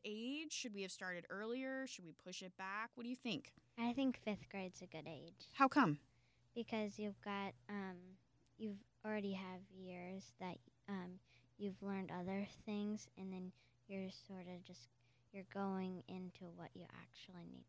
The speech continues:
Speaker 2: to know.
Speaker 1: Do you think a lot of kids your age have questions about those kinds of things? And do you think if they do have questions, and Violet, you can chime in too,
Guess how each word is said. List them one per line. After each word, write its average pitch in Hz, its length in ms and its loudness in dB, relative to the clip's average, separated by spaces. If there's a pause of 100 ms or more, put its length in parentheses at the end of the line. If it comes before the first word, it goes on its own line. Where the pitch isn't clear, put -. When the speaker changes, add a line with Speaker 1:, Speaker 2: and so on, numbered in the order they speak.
(140)
Speaker 2:
to 180 120 -14
know. 175 180 -10 (440)
Speaker 1:
Do 339 80 0
you 392 40 2
think 508 220 -2
a 330 40 -6
lot 220 200 -2
of 240 80 -4
kids 233 240 -2
your 220 140 -4
age 214 440 -4 (240)
have 185 160 -6
questions 190 720 -6
about 190 300 -6
those 196 180 -4
kinds 196 260 -4
of 202 80 -10
things? 196 540 -6
And 180 140 -4
do 180 80 -4
you 190 60 -4
think 202 300 -4 (340)
if 196 140 -2
they 190 120 0
do 185 180 0
have 196 140 0
questions, 214 760 -2
and 196 120 -2
Violet, 190 300 0
you 180 100 -6
can 202 140 -4
chime 165 300 -2
in 160 100 -2
too, 175 260 -2